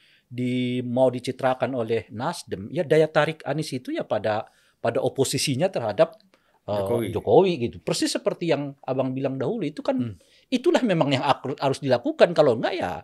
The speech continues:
Speaker 1: siapa yang akan milih Anies Baswedan? <laughs>
Speaker 2: Hmm.
Speaker 1: Gitu kan.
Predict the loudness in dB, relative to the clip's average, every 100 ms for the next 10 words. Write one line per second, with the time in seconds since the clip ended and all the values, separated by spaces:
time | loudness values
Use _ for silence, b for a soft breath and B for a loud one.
0 | B B B B -4 6 6 8 6 6
1 | 4 2 0 -2 -2 -4 -2 2 2 2
2 | -2 -4 -4 0 2 2 0 0 0